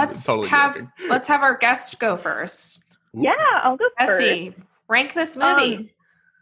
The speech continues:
Speaker 2: It's your favorite,
Speaker 3: so,
Speaker 2: right?
Speaker 3: yeah, this is my favorite of Friday the Thirteenth franchise. So
Speaker 1: Yes.
Speaker 3: this is my number one, obviously.
Speaker 1: Hell yeah.
Speaker 3: And then I'm probably gonna put, I think I'm gonna put number one as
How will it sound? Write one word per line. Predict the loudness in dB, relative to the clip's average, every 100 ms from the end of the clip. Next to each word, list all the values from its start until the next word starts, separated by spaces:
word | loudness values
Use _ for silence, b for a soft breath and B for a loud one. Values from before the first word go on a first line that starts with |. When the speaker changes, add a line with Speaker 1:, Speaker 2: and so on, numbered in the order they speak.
| _
Speaker 2:
It's | -8
your | -2
favorite, | 2 2 4 4
Speaker 3:
so, |
Speaker 2:
right? | 2 0 _ _ _ _ _ -4
Speaker 3:
yeah, | 0 0
this | 0
is | -4
my | -2 0
favorite | 2 2 2
of | 0
Friday | 2 2 2
the | 2
Thirteenth | 0 -2 -6 -10 -12 _ _ _ -8
franchise. | 0 0 2 0 2 0
So | _ -2 2
Speaker 1:
Yes. | 2
Speaker 3:
this | 2
is |
my | 2
number | 2 0 -4
one, | -6 -6 -4
obviously. | -2 -2 -2 -6 0 0 0 -2
Speaker 1:
Hell | 0 0
yeah. | -2 -8 _ _ _ _ _ _ _
Speaker 3:
And | -6 2
then | 4 4 2 -4 -4
I'm | -4
probably | -2 -4 -4
gonna | -6 -8 -6
put, | -2 0 -2 -8 -20 _ _ _ _ _ _ _ _ _ _ _ _ _ _ _ _ b b _ _ _ _
I | -2 -2
think | 2
I'm | 2 2
gonna | 0 -2
put | -2 -4
number | -4 -2 -2
one | 2 4 4
as | 2 0